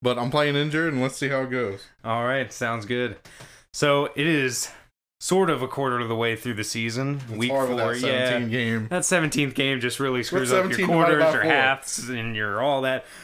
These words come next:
Speaker 2: Four point two five. Um,
Speaker 1: Who knew?
Speaker 2: so it messes up your quarters, your halves, and everything. You can't, there ain't no, none of that. So we just decided, hey,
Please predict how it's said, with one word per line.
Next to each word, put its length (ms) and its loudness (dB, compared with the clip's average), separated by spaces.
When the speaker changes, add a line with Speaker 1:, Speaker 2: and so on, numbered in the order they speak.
Speaker 2:
Four 160 0
point 200 -4
two 140 -2
five. 240 0
Um, 340 4
Speaker 1:
Who 180 0
knew? 140 2
Speaker 2:
so 220 2
it 40 -4
messes 300 2
up 260 0
your 180 -2
quarters, 540 2
your 120 0
halves, 480 0
and 100 -2
everything. 480 -2
You 80 0
can't, 580 -4
there 140 2
ain't 220 2
no, 440 0
none 260 0
of 100 -2
that. 280 -4
So 380 2
we 200 0
just 360 -4
decided, 460 0
hey, 280 -2